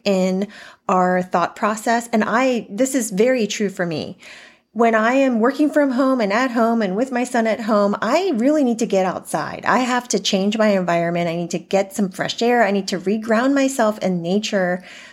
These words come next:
I need to really change my environment to help me change my perspective, help me take some deep breaths, put myself in a different place where I can mentally really identify and think.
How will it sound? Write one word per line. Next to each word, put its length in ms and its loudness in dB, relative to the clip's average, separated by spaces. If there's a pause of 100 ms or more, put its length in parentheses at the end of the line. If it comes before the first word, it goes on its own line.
I 100 2
need 260 2
to 200 0
really 240 0
change 300 -2
my 80 2
environment 640 0
to 80 -4
help 300 0
me 100 2
change 320 0
my 120 -2
perspective, 760 -4 (300)
help 240 2
me 100 2
take 220 -2
some 180 -8
deep 280 -12
breaths, 440 0 (160)
put 240 -2
myself 480 0
in 100 2
a 60 2
different 460 -2
place 440 0
where 240 0
I 140 0
can 340 -4
mentally 540 0
really 500 -2
identify 840 0
and 360 -2
think. 540 0